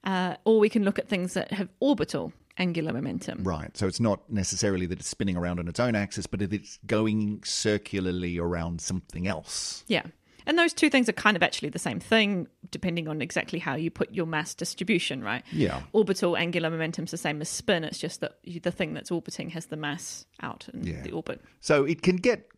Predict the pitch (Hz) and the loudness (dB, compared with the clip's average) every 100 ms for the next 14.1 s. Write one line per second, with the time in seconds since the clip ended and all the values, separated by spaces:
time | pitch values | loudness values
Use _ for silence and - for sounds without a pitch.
0 | - 220 233 - - 175 104 87 80 113 | 2 4 4 0 0 0 2 0 2 2
1 | 95 - 104 92 - 76 76 - - 156 | 2 0 -2 -2 -4 -4 -6 -8 0 0
2 | 151 107 95 92 90 87 90 - 87 80 | 2 0 2 2 0 0 -2 -2 -4 -4
3 | 85 92 101 87 87 82 73 85 117 117 | -2 -2 -2 -4 -6 -4 -6 -2 0 0
4 | - - - 135 - 254 - 151 113 110 | -2 -12 -4 -2 2 2 4 2 4 4
5 | 101 120 - 85 92 - - _ _ _ | 4 2 0 -8 -6 -8 -10 _ _ _
6 | 113 113 104 - 107 123 180 143 135 147 | 2 2 0 -4 0 2 4 2 2 2
7 | 123 - 127 123 101 98 101 107 95 90 | 2 2 2 2 2 2 2 2 0 -4
8 | 78 - _ _ 104 101 95 85 82 78 | -6 -16 _ _ 2 2 2 2 0 -2
9 | 73 73 101 123 127 - 90 82 117 - | -4 -4 0 0 0 -4 -4 -4 -4 -4
10 | - - 113 92 90 82 85 85 92 - | -6 0 0 0 -2 -2 -2 -4 -8 -10
11 | - - - - _ _ - 143 139 147 | -16 -18 -20 -20 _ _ 4 4 4 2
12 | 117 85 123 113 143 165 143 - 101 95 | 0 2 0 2 4 4 4 2 2 2
13 | 87 80 92 95 - _ 113 123 135 139 | 0 0 0 -2 -8 _ 2 2 4 0
14 | 113 | -2